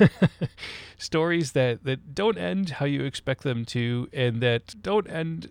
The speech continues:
how anyone might expect them to, or that just end so abruptly for whatever reason. You know, like you said, production costs, or, "Sorry, your series has been canceled," as in the case of something like Firefly.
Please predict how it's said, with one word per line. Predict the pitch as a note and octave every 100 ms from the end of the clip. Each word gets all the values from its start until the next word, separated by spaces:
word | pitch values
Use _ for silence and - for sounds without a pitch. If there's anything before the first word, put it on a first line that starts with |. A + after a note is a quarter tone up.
| -
how | A#2+ C#3+ C#3+
anyone | - A#2+ D#3+ B2+ A2 G2+ G2 G2 -
might | - G#2 G2+
expect | - - G#2 -
them | G#2 F#2+
to, | - G2+ G#2
or | F#3 G#3 C#3 C3+
that | A#2+
just | B2 -
end | B2 C3 B2+
so | B2+
abruptly | A2 G#2 B2 - G#2+
for | - G#2+
whatever | G#2 G#2 G#2
reason. | G2+ A2 G2+ G2 G#2 - - _ _ _ -
You | G#2
know, | G2+
like | A2 G2+ G#2
you |
said, | - G2+ G2+ _
production | - A2 - - G2 F#2+ - -
costs, | - G#2+ G2+ - - G2+
or, | G2 G2+ - -
"Sorry, | - A#2 D#3+
your | A#2 G2+
series | - C#3+ E3+ D#3+
has | D#3
been | - C#3
canceled," | - A2 - F#2 - - _
as | F#2+ G2
in | G2
the | G#2+
case | - G2+ -
of | G#2
something | A2 G2 F#2+
like | F#2+ -
Firefly. | - G2+ F#2+ G#2 G2 G#2